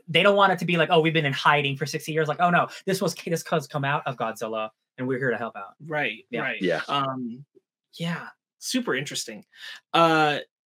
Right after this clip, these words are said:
Speaker 2: yeah, so she has to give more than she gets, obviously, with Verdugo, because all she gets is May. Um, and May's totally free of all her obligations to Apex, but, like, as, as they point out, it's like, "I don't know what that cost them."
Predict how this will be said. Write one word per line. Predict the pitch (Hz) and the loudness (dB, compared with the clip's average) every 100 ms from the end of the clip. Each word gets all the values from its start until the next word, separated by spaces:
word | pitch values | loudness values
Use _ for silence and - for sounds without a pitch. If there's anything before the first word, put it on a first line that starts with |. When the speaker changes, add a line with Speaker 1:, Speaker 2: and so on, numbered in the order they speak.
| _ _ | _ _
Speaker 2:
yeah, | 170 170 135 113 | 2 4 2 -2
so | - - 160 147 147 165 156 160 _ _ _ 180 | -4 0 2 0 -6 -12 -12 -16 _ _ _ -6
she | - 208 | 0 2
has | 208 202 | 2 2
to | 208 | 0
give | 190 190 | 2 2
more | 185 165 | 2 4
than | 156 | 2
she | 156 160 | 0 -2
gets, | 143 147 - - - | -2 -4 -4 -10 -6
obviously, | 151 147 147 143 160 147 151 | 0 0 2 0 0 -2 -2
with | 151 139 147 | -4 -6 -2
Verdugo, | 151 143 143 135 143 151 185 - | -2 0 -2 -4 -2 -2 -2 -4
because | - 165 | -2 0
all | 160 156 | 2 2
she | 165 | 0
gets | 139 120 | -4 -6
is | 127 | -10
May. | 120 110 131 - _ _ - - - | -8 -6 -8 -12 _ _ -20 -16 0
Um, | 156 156 143 135 131 127 - _ _ | 4 6 4 2 -2 -8 -14 _ _
and | 165 175 | 2 6
May's | 175 170 - - _ | 6 4 0 -10 _
totally | 233 233 196 | 6 6 6
free | 185 196 | 4 4
of | 165 | 4
all | 160 160 | 2 2
her | 165 | 2
obligations | 151 143 147 147 156 | 2 2 0 -2 -2
to | 147 | -2
Apex, | 143 - 147 - | -2 -2 -4 -4
but, | 151 | -2
like, | 143 123 - - _ | -2 -4 -10 -20 _
as, | 165 170 165 170 | 2 2 2 2
as | 160 156 | 2 2
they | 156 | 0
point | 151 160 | 2 0
out, | 156 143 | 2 0
it's | 135 | 0
like, | 135 - | -2 -2
"I | 151 | 0
don't | 214 | 2
know | 180 | 2
what | 135 | 0
that | 123 117 | -2 -2
cost | 143 131 - | -4 -4 -6
them." | - 151 | -10 -14